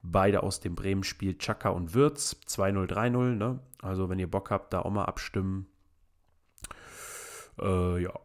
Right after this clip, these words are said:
habe ich auch schon gemacht. Ich habe, glaub ich, weiß gar nicht, hab ich, ich habe, glaub ich, für Wirtz abgestimmt, muss ich sagen. Ähm, ich weiß gar nicht, ob man da mehrmals abstimmen kann. Äh, wahrscheinlich schon, aber gut. Ja,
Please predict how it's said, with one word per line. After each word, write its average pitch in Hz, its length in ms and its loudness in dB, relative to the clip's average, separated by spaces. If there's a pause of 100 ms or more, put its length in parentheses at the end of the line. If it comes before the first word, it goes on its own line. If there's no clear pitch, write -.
(100)
habe 90 180 -4
ich 90 60 0
auch 87 80 0
schon 92 200 -2
gemacht. 98 460 4
Ich - 120 -12
habe, - 160 -6
glaub 90 180 -2
ich, - 340 -10
weiß 85 120 -8
gar 85 140 -6
nicht, 85 240 -8
hab 120 80 -16
ich, 92 100 -10
ich - 60 -12
habe, - 100 -14
glaub 87 140 -2
ich, 85 80 -8
für 85 160 -6
Wirtz 90 180 -4
abgestimmt, - 520 -8
muss 85 160 -8
ich 85 100 -10
sagen. 95 520 -6
Ähm, 87 320 -8 (100)
ich - 80 -14
weiß 95 120 -2
gar 90 100 -2
nicht, 90 100 0
ob 87 100 -12
man 87 100 -6
da 80 100 -4
mehrmals 90 340 0
abstimmen - 400 -8
kann. 85 240 -4 (840)
Äh, 80 380 -2 (120)
wahrscheinlich 85 420 -4
schon, - 400 -12
aber - 420 -8
gut. - 280 -16 (420)
Ja, - 180 2